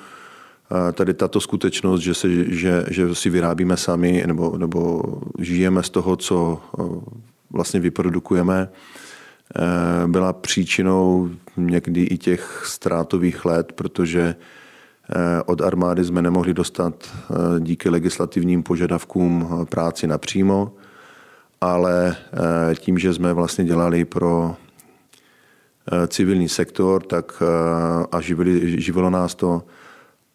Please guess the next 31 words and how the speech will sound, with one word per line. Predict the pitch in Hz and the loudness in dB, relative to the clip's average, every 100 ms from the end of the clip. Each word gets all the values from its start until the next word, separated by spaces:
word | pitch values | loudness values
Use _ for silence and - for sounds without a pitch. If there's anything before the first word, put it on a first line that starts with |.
| _ | _
tak | - 82 | -4 -4
jsme | 78 87 | 0 -2
se | 87 | -2
dostali | 85 - 87 | -4 0 2
do | 85 | 2
problému | 78 87 87 87 85 | 0 0 2 2 0
s | |
tím, | - 85 | -2 -2
že | 82 | -2
prostě | 90 - 90 | -4 -2 -4
k | - | -4
tomu, | - 92 92 90 85 | -2 0 2 2 -2
k | - | -2
čemu | 90 90 | 0 0
jsme | 87 | 0
byli | 82 85 | 2 0
učeni, | - - 85 85 85 87 82 | 0 -2 0 2 2 0 -4
jsme | 80 82 | -4 -2
nemohli | 82 87 87 85 85 85 | 0 2 2 2 2 2
jako | 82 80 - | 0 -2 -6
přispět | - - - 85 82 | -8 -10 -4 -2 0
a | |
nemohli | 82 82 85 80 | 0 -2 0 -2
jsme, | 82 82 87 | -2 -2 -2
nemohli | 82 85 82 | -2 -2 -2
jsme, | 82 85 85 - - - - - - _ _ - - | -4 -4 -4 -8 -20 -20 -20 -20 -20 _ _ -20 -8
ehm, | 82 82 82 82 80 80 - - - - _ _ _ _ _ _ _ _ _ _ _ _ _ - | -6 -4 -4 -2 -4 -6 -12 -20 -20 -20 _ _ _ _ _ _ _ _ _ _ _ _ _ -6
pracovat | 80 - 92 82 71 | -6 -2 2 2 0
pro, | - 85 82 85 85 85 85 85 82 | 0 2 2 0 -2 -2 -4 -6 -4
pro | 90 87 | 0 2
armádu | 82 82 80 82 80 | 2 0 0 0 -2